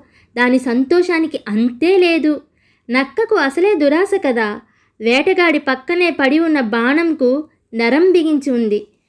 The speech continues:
"ఈ నాలుగింటి మాంసం తరువాత తాపీగా తినొచ్చు, ముందు ఈ నరంతో ఈ పూటకి సరిపెట్టుకుందాం" అని ఆ బాణానికి బిగించిన నరాన్ని కొరికింది. నరం తెగడంతో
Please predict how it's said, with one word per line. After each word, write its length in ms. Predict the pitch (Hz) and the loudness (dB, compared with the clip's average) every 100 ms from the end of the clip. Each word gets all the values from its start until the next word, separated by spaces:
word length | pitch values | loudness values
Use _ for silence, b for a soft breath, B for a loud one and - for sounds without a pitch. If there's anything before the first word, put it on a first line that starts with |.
| _ _ - | _ _ -4
"ఈ 100 | 320 | 2
నాలుగింటి 600 | 302 254 294 381 440 415 | 4 4 2 2 2 2
మాంసం 440 | 359 320 320 339 | 0 0 -2 -2
తరువాత 500 | 311 254 262 330 349 | -2 0 2 2 0
తాపీగా 600 | 320 - 233 247 330 311 | -2 -2 -2 0 0 2
తినొచ్చు, 680 | 320 302 294 285 403 453 285 262 b b b | 0 0 -2 0 2 2 0 -8 b b b
ముందు 240 | 285 359 440 | 0 4 4
ఈ 180 | 370 | 4
నరంతో 500 | 302 262 262 370 381 | 2 0 0 -2 0
ఈ 140 | 427 349 | 2 2
పూటకి 400 | - 302 359 359 | 0 0 0 -2
సరిపెట్టుకుందాం" 1000 | 330 262 285 339 349 330 277 254 226 240 _ _ | -2 -2 -2 -2 -2 0 0 -2 -4 -8 _ _
అని 380 | 226 285 311 359 - _ - | -2 0 0 -2 -8 _ -4
ఆ 100 | 247 | -2
బాణానికి 640 | 220 247 269 330 330 311 | 0 2 2 0 -2 -2
బిగించిన 560 | 240 254 262 269 262 240 | -2 0 0 -2 -2 -2
నరాన్ని 520 | 233 226 262 320 330 | 0 0 2 2 2
కొరికింది. 560 | 247 240 240 226 214 208 _ _ _ _ 233 | 2 0 0 -4 -4 -8 _ _ _ _ -2
నరం 320 | 233 262 294 | 2 2 2
తెగడంతో 800 | 277 262 320 320 311 277 277 | 2 2 0 0 2 2 2